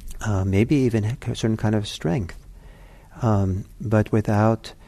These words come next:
any projections of self, any associations on it. That, that makes things so much more complicated so quickly if we're attached to it, if we're caught in it. So, projections of self.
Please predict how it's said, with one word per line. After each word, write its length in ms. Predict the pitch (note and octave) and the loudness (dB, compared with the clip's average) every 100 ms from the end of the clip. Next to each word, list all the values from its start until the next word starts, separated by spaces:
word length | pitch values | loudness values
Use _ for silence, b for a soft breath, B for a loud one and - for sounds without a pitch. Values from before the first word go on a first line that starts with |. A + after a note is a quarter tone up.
| b | b
any 220 | C3 B2 D3+ | -4 -2 -2
projections 720 | - B2+ A#2+ A#2+ - A2+ A2 | -4 -2 0 -2 -2 -4 -2
of 120 | G2+ | -4
self, 460 | - G#2 F2+ E2+ | -2 -2 -2 -4
any 160 | G2 G2+ | -4 -4
associations 840 | G#2 A2 G2+ - F#2 F#2 - F#2+ | -4 -4 -4 -2 -2 -2 -4 -4
on 160 | F#2 E2 | -4 -4
it. 180 | D#2+ - B B B | -6 -10 B B B
That, 220 | - F2+ | -6 -4
that 160 | - F#2+ | -4 -2
makes 240 | G2+ F2+ | -2 -2
things 220 | - F#2+ - | -4 -4 -4
so 120 | A2 | -2
much 240 | A#2 - | -2 -2
more 80 | A2+ | -4
complicated 640 | - G2+ F#2+ G2+ F#2+ F2+ | -4 -4 -4 -4 -2 -4
so 140 | - F2 | -4 -8
quickly 540 | - F#2+ - F2 D2+ - B B B | -6 -6 -6 -8 -8 -16 B B B
if 260 | - G#2 - | -4 -4 -2
we're 120 | F#2 | -2
attached 460 | F2+ - A2+ - - | -2 -2 -6 -6 -6
to 140 | E2 | -8
it, 160 | D#2+ - | -8 -10
if 160 | E2+ | -8
we're 60 | F2+ | -8
caught 360 | - - F2+ - | -8 -6 -6 -6
in 60 | |
it. 220 | F2 - - - - - B B B B B B B B B B | -10 -10 -18 -20 -20 -20 B B B B B B B B B B
So, 540 | - B2 A#2+ A#2 - - - | 4 6 8 6 2 -14 -12
projections 760 | - B2+ E3+ - - E2 - - - - - | -6 -2 -2 -4 -6 -8 -10 -20 -20 -14 -8
of 100 | G2+ | -8
self. 480 | A2 E2 - - | -6 -6 -8 -20